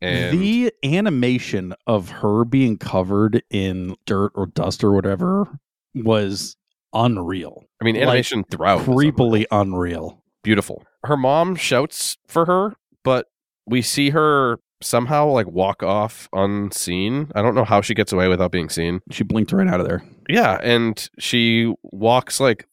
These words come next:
Speaker 1: through this crevice between the two mountains like she's climbing into an enormous butt. Jealous.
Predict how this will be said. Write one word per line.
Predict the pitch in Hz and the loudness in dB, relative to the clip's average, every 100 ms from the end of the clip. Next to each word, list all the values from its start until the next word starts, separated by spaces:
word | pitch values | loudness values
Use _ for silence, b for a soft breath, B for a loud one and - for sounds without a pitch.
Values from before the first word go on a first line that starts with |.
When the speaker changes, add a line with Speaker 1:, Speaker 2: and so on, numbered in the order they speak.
| _ | _
Speaker 1:
through | - 98 113 117 117 113 113 113 | -8 0 4 6 4 4 2 0
this | 107 98 - - | 0 -2 -6 -12
crevice | - 113 107 92 - | 0 2 2 0 -2
between | - - 104 95 92 92 90 90 _ - | -10 -6 -2 -2 -2 -4 -6 -8 _ -10
the | 95 | -4
two | 101 | -2
mountains | 87 90 85 82 80 | 2 2 2 -4 -4
like | 85 80 | -4 -4
she's | - 80 76 - | -4 -4 -6 -10
climbing | - 92 90 | 0 2 2
into | 87 95 | 0 0
an | 85 | 0
enormous | 82 85 85 80 | 0 0 -2 -2
butt. | 90 95 - _ _ _ | 0 0 0 _ _ _
Jealous. | - 90 87 - - | -4 -2 -4 -8 -12